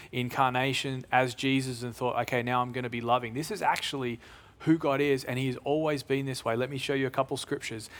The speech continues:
It's in Leviticus nineteen, all the way at the beginning of our, of our Bibles.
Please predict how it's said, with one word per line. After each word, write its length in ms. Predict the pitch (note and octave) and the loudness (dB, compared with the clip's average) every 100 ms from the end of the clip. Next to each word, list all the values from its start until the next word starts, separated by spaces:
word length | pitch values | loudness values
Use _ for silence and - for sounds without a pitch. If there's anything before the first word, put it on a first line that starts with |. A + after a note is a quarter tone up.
| - | -6
It's 140 | C3 D3 | 0 2
in 140 | C#3+ | 4
Leviticus 560 | C3 A#2+ C3+ C3 B2 C3 | 4 4 0 0 -4 0
nineteen, 440 | B2 B2+ C#3+ A#2 B2 | -2 0 -2 -4 -4
all 380 | C#3+ E3+ F#3+ F#3+ | 2 6 8 8
the 80 | |
way 400 | F#3+ F#3 F3 C3+ - | 8 8 8 4 -6
at 140 | C3+ C3+ | -6 0
the 80 | C#3+ | 2
beginning 400 | C#3+ D#3 D#3 D#3 | 4 4 4 6
of 80 | |
our, 160 | D3 D3 - | 6 6 4
of 180 | D3+ D3+ | 4 6
our 160 | D#3 | 6
Bibles. 540 | D3 D#3 D3+ D3 - | 6 4 4 0 -10